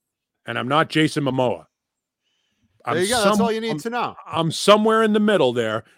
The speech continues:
Speaker 1: In fact, I'd like to consider myself more Jason Momoa with a dad bod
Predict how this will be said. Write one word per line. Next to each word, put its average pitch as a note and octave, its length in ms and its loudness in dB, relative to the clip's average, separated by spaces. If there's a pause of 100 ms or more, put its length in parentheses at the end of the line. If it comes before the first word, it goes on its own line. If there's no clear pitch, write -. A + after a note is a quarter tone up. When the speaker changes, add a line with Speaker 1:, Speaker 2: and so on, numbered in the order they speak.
(100)
Speaker 1:
In D3 100 -6
fact, E3+ 300 2
I'd D#3+ 120 0
like E3+ 160 0
to E3+ 80 -4
consider E3 320 -4
myself D3+ 540 -2
more D3 260 -2
Jason D3+ 420 -6
Momoa C#3+ 420 -2
with B2 160 -2
a A2+ 40 -4
dad C#3+ 360 -2
bod G2+ 360 -8